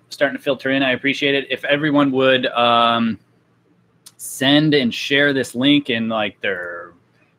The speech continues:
Facebook pages or whatever else that they may belong to. I'm posting a link right now in the co-, uh, chat, uh, for everybody to send it out. If, uh, people are not watching this live, um,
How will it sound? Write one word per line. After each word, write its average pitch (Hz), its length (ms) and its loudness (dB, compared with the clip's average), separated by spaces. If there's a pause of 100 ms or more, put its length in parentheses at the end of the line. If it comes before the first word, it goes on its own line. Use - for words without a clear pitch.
Facebook 139 420 0
pages 135 520 0
or 95 100 -6
whatever 120 400 0
else 123 300 2
that 117 200 -2
they 110 140 0
may 120 260 0
belong 113 420 -2
to. 123 180 -4
I'm 107 120 -4
posting 120 380 -6
a 104 40 -8
link 113 260 -6
right 110 200 -4
now 113 340 -2
in 107 200 -10
the 95 100 -12
co-, - 200 -16 (160)
uh, 95 160 -4
chat, 113 500 -2 (460)
uh, 104 220 0
for - 120 -6
everybody 107 540 -4
to 107 320 -12
send 120 340 -8
it 107 80 -4
out. 113 340 -2 (360)
If, 127 480 0 (100)
uh, 117 380 2
people 160 260 -2
are 127 140 2
not 143 300 0
watching 123 440 -2
this 107 240 -8
live, 120 760 -2 (360)
um, 110 640 -2